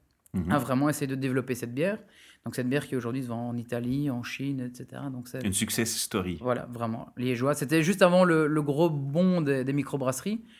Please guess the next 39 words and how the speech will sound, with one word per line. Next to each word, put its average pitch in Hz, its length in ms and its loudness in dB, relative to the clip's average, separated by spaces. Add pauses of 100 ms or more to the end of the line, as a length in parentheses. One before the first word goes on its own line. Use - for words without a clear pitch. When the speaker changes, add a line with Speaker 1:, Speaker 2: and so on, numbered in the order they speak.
(140)
Speaker 2:
Donc, 123 100 -6
ils 131 60 -2
ont 131 40 0
été 135 100 -2
dans 135 100 2
les 127 100 0
premiers. 147 540 -4 (380)
Et 127 60 -10
c'est, 127 200 -4
et 123 80 -2
aujourd'hui, 120 320 -2
bah, 143 220 -4
ils 131 80 -12
continuent 123 320 -6
toujours 120 260 -6
à 123 60 -4
se 120 40 -8
développer. 120 380 -6
Donc 123 200 -8
Speaker 1:
Oui, 98 100 0
Speaker 2:
c'est 82 80 2
Speaker 1:
à 71 40 -2
Liège, 98 200 4
d'ailleurs, 95 240 2
ça 87 80 -2
se 80 60 -2
développe 85 260 2
beaucoup, 85 340 -2
hein. 87 200 -2
On 82 160 -2
en 82 100 0
parle 87 180 -4
dans 82 260 -2
un 87 100 0
autre 113 200 0
projet 95 300 -8
qui 98 100 -6
est - 20 0
Midoricast, 82 640 -4